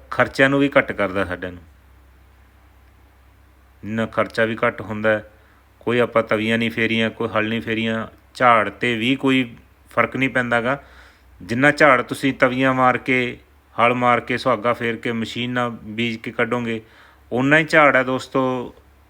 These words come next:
ਸੁਪਰ ਸੀਡਰ ਨਾਲ ਵੀ ਨਿਕਲ ਆਉਂਦਾ ਗਾ। ਮੈਂ ਹਰ ਵਾਰੀ ਸੁਪਰ ਸੀਡਰ ਨਾਲ ਹੀ ਬੀਜਦਾ ਗਾ ਤੇ ਤਕਰੀਬਨ ਬਰਾਬਰ ਹੀ ਝਾੜ ਜਾਂਦਾ ਗਾ। ਸੋ ਬਿਜਾਈ almost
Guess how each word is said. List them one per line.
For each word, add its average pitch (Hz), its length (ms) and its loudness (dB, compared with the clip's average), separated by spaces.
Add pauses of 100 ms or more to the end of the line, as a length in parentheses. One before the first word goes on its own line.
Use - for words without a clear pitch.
(200)
ਸੁਪਰ 139 340 -4
ਸੀਡਰ 120 280 -2
ਨਾਲ 117 240 0
ਵੀ 117 100 -4
ਨਿਕਲ 107 280 -6
ਆਉਂਦਾ 92 240 -4
ਗਾ। 85 120 -14 (840)
ਮੈਂ 107 120 -2
ਹਰ 117 140 2
ਵਾਰੀ 127 240 2
ਸੁਪਰ 110 280 -6
ਸੀਡਰ 107 240 -6
ਨਾਲ 113 200 -2
ਹੀ 113 80 -4
ਬੀਜਦਾ 101 340 -4
ਗਾ 110 180 -10 (680)
ਤੇ 107 240 -2 (140)
ਤਕਰੀਬਨ 117 400 -2
ਬਰਾਬਰ 104 340 0
ਹੀ 120 60 -2
ਝਾੜ 110 300 0
ਜਾਂਦਾ 87 320 -6
ਗਾ। 80 140 -12 (1160)
ਸੋ - 220 -16
ਬਿਜਾਈ 104 420 -4
almost 104 840 -6